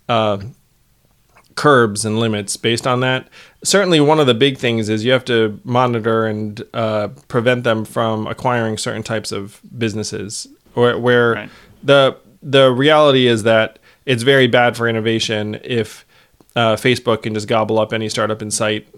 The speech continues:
Speaker 1: um, and you end up with just one social, um, media network, at least for most consumer activities.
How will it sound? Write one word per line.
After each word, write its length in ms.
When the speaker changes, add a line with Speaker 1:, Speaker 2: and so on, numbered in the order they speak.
Speaker 1:
um, 400
and 180
you 100
end 120
up 100
with 160
just 180
one 200
social, 640
um, 500
media 300
network, 720
at 120
least 200
for 400
most 440
consumer 420
activities. 720